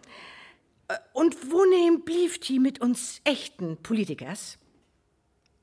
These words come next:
Dor nehm se hen hört. Der schält wie ob Mond. Ob uns Mond in uns Sünnsystem. Der kriegt doch all so'n Lütz Stück Land und könnt doch moken, wat se wüllt. Ein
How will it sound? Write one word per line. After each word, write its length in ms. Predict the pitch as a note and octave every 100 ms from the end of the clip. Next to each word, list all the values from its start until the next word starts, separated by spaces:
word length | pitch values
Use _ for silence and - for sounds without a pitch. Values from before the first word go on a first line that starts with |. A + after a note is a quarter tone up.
| -
Dor 340 | F4+ E4+ E4+ F4
nehm 280 | D#4+ D#4
se 100 | D#4
hen 220 | F4 F4+ C4
hört. 320 | A3 A3 - _ _ _ _ _ -
Der 140 | C4+
schält 340 | C4 D#4 D4 -
wie 80 | C#4+
ob 140 | C4+
Mond. 500 | C#4+ D#4 A3 E3 - _ _ _ _ - - - - - - - - - -
Ob 140 | D#4
uns 220 | D#4+ D4+ D#4
Mond 340 | D#4 D4+ D4+
in 120 | C#4
uns 300 | E4+ E4 -
Sünnsystem. 760 | E4 C4+ F3 D#3+ - E3 C#3 C#3 _ - - -
Der 120 | A4+
kriegt 260 | - A4+ G#4+
doch 120 | C4
all 240 | E4 E4+
so'n 140 | E4 D4
Lütz 200 | - -
Stück 200 | A#3+ C#4
Land 300 | D4+ C#4+ B3
und 140 | A#3+
könnt 200 | C4+ A#3+
doch 80 | G#3
moken, 300 | G#3 G#3 F3+
wat 140 | F3
se 140 | F3+ E3
wüllt. 260 | B2+ - _ _ _ - - _ -
Ein 440 | C4+ C4+ B3 A#3